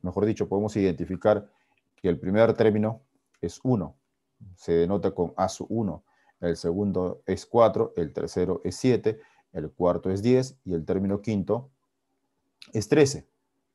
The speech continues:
A sub uno es el primer término, segundo término, tercer, cuarto y quinto término, y así, eh, respectivamente. Ahora, ya sabemos, ¿no? Tenemos acá cinco términos de una sucesión, eh, aritmética.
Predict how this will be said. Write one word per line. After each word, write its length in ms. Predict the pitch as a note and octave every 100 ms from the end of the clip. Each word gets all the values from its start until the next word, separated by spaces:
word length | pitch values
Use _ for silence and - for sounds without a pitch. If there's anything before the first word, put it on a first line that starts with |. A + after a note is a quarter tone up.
| _ _ _ _
A 140 | - B2+
sub 220 | C3 D3
uno 400 | C#3+ C3+ A#2+ C3+ -
es 120 | G2
el 100 | F2+
primer 340 | E2+ F2+ G2+
término, 400 | G2 G#2 G2+ G#2
segundo 520 | G#2 D#2+ E2+ F2+ F#2 F2+
término, 460 | F#2+ G2 G#2 G#2
tercer, 400 | - - G#2 G2+
cuarto 340 | - G2 F#2+ F#2+
y 40 |
quinto 260 | F2+ F2+ F2+
término, 360 | F2 D#2 - _ - -
y 100 | E2+
así, 260 | D#2+ - -
eh, 300 | E2+ E2 D#2+
respectivamente. 760 | D#2+ F2 G2 - G#2 E2+ - - _ _ _ _ _ _
Ahora, 360 | - G2 E2 C#2 _ _ _ _ _ _ -
ya 180 | G2+
sabemos, 580 | G#2+ A#2+ A#2 A#2 B2 - _ _ _
¿no? 160 | - -
Tenemos 320 | - F#2 F2+
acá 240 | F#2+ - E2+
cinco 340 | A#2 G#2+ G#2+
términos 320 | G#2+ G#2 G2+
de 60 | G2
una 120 | G#2
sucesión, 580 | G#2 F2 E2+ G2+ G2+ G2
eh, 180 | F2+ F2
aritmética. 720 | - F2+ A#2 C#3+ C3+ C3+ E3